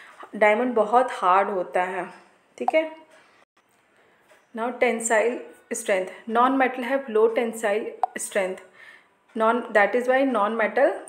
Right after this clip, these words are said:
can be broken easily, जिसकी वजह से नॉन मेटल जल्दी ब्रोक हो जाता है, टूट जाता है। Melting and boiling point। Non-metal except graphite have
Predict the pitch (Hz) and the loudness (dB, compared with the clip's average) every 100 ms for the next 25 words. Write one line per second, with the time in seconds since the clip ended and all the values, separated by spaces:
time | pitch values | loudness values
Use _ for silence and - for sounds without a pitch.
0 | 220 196 202 262 220 208 214 285 240 196 | -2 0 -2 -4 0 0 0 -4 -4 -4
1 | 190 185 180 190 - 226 220 220 285 240 | -6 -6 -6 -6 -2 0 0 0 -2 -2
2 | 190 196 190 262 269 196 190 240 311 214 | -4 -4 -2 -2 0 -2 -2 -4 -6 -4
3 | 202 196 190 180 180 190 190 226 202 185 | -6 -6 -4 -4 -2 -4 -4 -6 -4 -4
4 | 175 190 185 202 _ _ - - - 240 | -6 -10 -14 -18 _ _ -20 -20 -4 2
5 | 240 294 294 285 226 202 208 220 214 190 | 2 4 2 2 4 4 4 -2 -4 -4
6 | 196 220 254 269 254 262 254 226 - 233 | -2 -2 2 2 2 0 -6 -2 0 -2
7 | 208 208 208 196 208 - 190 | -2 -4 0 0 0 -4 -6